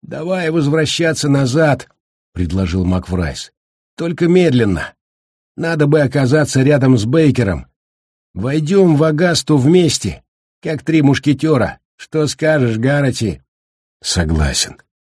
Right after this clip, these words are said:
отозвался Гаррети. Мысль ему понравилась.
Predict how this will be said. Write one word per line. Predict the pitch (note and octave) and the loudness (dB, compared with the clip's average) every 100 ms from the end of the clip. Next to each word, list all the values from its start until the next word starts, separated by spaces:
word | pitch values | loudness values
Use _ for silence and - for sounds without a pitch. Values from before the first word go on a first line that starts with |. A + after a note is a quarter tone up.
| _ | _
отозвался | - D#2 C2 C#2+ C#2 C#2+ | -6 -4 -2 -4 -4 -4
Гаррети. | C#2 B1+ B1 - - _ _ _ _ | -4 -4 -6 -10 -14 _ _ _ _
Мысль | F2 F#2+ A2 F#2+ F2 | -4 0 0 -2 -4
ему | D#2 D#2+ E2 | -4 -4 -4
понравилась. | E2+ D#2+ D2 B1+ - - - | -4 -4 -6 -10 -14 -18 -20